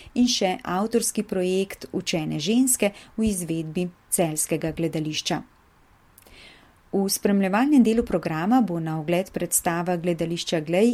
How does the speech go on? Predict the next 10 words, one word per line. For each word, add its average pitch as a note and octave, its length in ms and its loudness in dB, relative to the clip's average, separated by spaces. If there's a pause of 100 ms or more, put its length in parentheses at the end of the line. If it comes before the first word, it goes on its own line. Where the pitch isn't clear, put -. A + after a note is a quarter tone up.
Ebola, F#3+ 540 2
prva D#3+ 340 -4
gledališka D#3+ 640 -4
videoigra F#3 840 0 (300)
ter C#4 200 6
radijska G3+ 640 0
igra G#3 380 2
Saške E3 440 -4
Rakef A3+ 540 -2 (180)
Tolkalo. E3 560 0